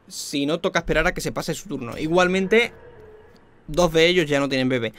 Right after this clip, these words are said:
así que ahora podemos empezar a meter un poco más de tortura con Chavipit. Me voy a guardar el combo completo para cuando Kodama ya no tenga bebé. Y ya con Talasa, eh, poco más que hacer.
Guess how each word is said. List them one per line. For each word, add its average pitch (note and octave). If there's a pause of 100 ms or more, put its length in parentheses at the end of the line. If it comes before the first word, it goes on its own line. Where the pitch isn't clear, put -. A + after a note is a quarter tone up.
(240)
así C#3+
que C#3+
ahora D3
podemos C#3+
empezar C#3
a C3+
meter C3+
un C#3
poco C#3+
más F3
de F#3+
tortura F3
con E3
Chavipit. E3 (380)
Me D#3
voy F3
a G#3
guardar G#3
el G3
combo F#3
completo E3
para E3
cuando C#3+
Kodama D#3+
ya D#3
no D3+
tenga D3
bebé. C#3 (440)
Y E3+
ya D#3
con D#3+
Talasa, D3+
eh, C3
poco -
más B2
que E3+
hacer. -